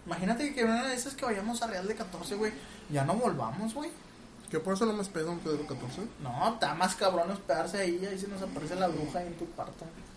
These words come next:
Speaker 1: gordo.
Speaker 2: Ay, yo te protejo.
Speaker 1: Fíjate que otro, otro caso que también tenemos, güey, es de, de Raúl Marroquín,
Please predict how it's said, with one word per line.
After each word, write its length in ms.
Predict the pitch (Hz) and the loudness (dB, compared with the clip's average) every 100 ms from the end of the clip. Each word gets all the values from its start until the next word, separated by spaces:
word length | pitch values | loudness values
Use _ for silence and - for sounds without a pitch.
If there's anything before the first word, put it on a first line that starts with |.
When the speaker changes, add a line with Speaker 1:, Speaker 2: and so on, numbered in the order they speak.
| - - - - - - - - 165 | -18 -18 -16 -16 -16 -16 -18 -12 -4
Speaker 1:
gordo. 300 | 156 151 156 156 - - - - - 185 180 | -2 -2 -4 -8 -12 -14 -2 -2 -2 -4 0
Speaker 2:
Ay, 320 | 202 214 190 - - - 427 - - - - - - | 2 2 0 -2 -8 4 4 4 0 0 -2 -12 -6
yo 80 | - | -2
te 80 | 190 | 2
protejo. 580 | 202 185 175 202 170 - - - - - - - - - - | 2 4 0 2 0 -2 -12 -18 -18 -10 -10 -8 -12 -14 0
Speaker 1:
Fíjate 320 | 214 262 269 | 10 12 12
que 220 | 226 196 196 | 6 4 8
otro, 280 | 208 240 240 | 8 10 8
otro 240 | 214 240 240 | 8 6 8
caso 240 | 233 233 | 6 6
que 80 | 226 | 2
también 280 | 208 190 190 | 2 2 2
tenemos, 440 | 208 208 214 220 | 4 4 4 2
güey, 140 | 233 240 - - - - - | 0 -2 -10 -16 -18 -18 -6
es 220 | 175 175 180 | 0 0 2
de, 380 | 196 202 202 180 | 4 6 4 4
de 340 | 170 170 165 | 4 6 4
Raúl 360 | 165 160 185 220 | 10 12 12 12
Marroquín, 600 | 226 202 180 208 214 | 10 10 6 2 -2